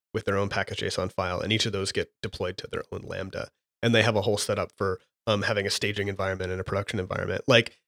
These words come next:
you may not like that structure, and so you may not wanna use that tool. <laughs> Um, but now that the, the backend deployments are getting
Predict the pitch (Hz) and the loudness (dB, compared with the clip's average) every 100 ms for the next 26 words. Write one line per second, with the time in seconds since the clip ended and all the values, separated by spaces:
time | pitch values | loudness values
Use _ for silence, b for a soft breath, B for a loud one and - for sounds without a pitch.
0 | _ _ - 151 156 151 127 135 131 120 | _ _ 4 10 12 12 10 10 8 8
1 | 139 - 156 - 120 117 110 110 110 110 | 6 10 8 8 4 2 4 2 2 2
2 | 107 107 110 101 - 123 156 - - 123 | 2 0 0 -2 0 0 0 -2 4 6
3 | 466 453 196 - 180 208 147 120 B B | 6 12 12 12 12 12 12 12 B B
4 | - 139 127 - 143 165 175 160 135 123 | 8 10 10 8 6 10 12 10 8 6
5 | 120 127 123 127 113 110 - - - 107 | 4 4 6 4 2 -2 -8 -2 0 2
6 | 107 110 98 101 101 | 2 0 0 0 -2